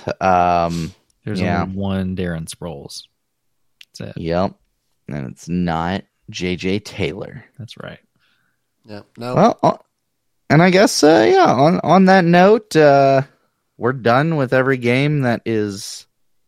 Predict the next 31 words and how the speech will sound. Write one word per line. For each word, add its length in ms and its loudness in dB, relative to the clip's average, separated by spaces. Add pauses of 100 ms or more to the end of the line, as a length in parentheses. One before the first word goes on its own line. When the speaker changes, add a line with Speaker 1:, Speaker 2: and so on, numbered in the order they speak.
(1040)
Speaker 1:
there 200 2
that 160 2
has 320 -2
happened. 580 -4
So 460 -2
what 160 0
do 60 0
you 100 -6
guys 320 0
think 200 -4
happens 360 -4
tonight? 420 -4 (880)
Speaker 3:
I, 60 -12
I, 40 -16
Speaker 1:
Raiders, 340 -4
Chargers. 800 -6
Speaker 3:
I 160 0
am 120 -2
going 340 -2
exactly 640 -6
with 220 -6
Vegas 440 -8
on 120 -12
this 200 -12
one. 320 -16 (180)
I 120 -10
think 120 -8
it's 120 -14
twenty-seven 720 -8
twenty-four 560 -10
Chargers. 640 -14